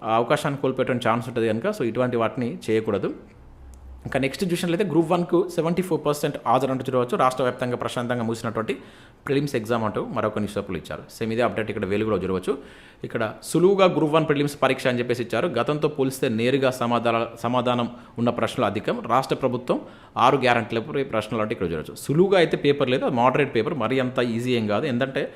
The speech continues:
మనకు రాసేటప్పుడు చాలా ఈజీ అనిపిస్తుంది పేపర్, ఎందుకంటే మనం చదివిన టాపిక్స్ అన్నీ కనబడతాయి కానీ, so, అక్కడ ఉండే ఆప్షన్స్, ఎలిమినేషన్ మెథడ్లో మీరు ఇప్పుడు కీ చూసుకుంటే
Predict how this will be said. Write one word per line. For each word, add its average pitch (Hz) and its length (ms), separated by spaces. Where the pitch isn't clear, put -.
మనకు 131 240
రాసేటప్పుడు 160 580
చాలా 143 100
ఈజీ 143 240
అనిపిస్తుంది 127 380
పేపర్, 127 180
ఎందుకంటే 120 280
మనం 120 140
చదివిన 117 220
టాపిక్స్ 120 360
అన్నీ 113 120
కనబడతాయి 107 400
కానీ, 117 200
so, 117 120
అక్కడ 117 240
ఉండే 143 240
ఆప్షన్స్, 123 480
ఎలిమినేషన్ 123 420
మెథడ్లో 117 320
మీరు 110 160
ఇప్పుడు 110 180
కీ 135 200
చూసుకుంటే 131 460